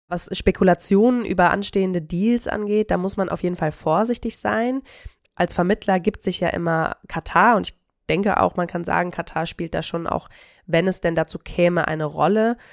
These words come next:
Und dazu muss man aber natürlich auch sagen, dass hinter den Kulissen wahrscheinlich eine ganze Menge passiert. Aber was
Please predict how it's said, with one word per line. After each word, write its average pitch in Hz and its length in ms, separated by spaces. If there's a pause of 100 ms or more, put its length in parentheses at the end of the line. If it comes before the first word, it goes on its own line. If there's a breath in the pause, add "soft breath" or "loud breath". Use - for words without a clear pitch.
(580 soft breath)
Und 190 100
dazu 196 220
muss 220 240
man 208 160
aber 180 180
natürlich 180 420
auch 208 180
sagen, 190 320
dass 180 160
hinter 202 260
den 175 140
Kulissen 180 420
wahrscheinlich 165 440
eine 165 180
ganze 180 380
Menge 180 200
passiert. 196 640 (440 loud breath)
Aber 170 220
was 180 300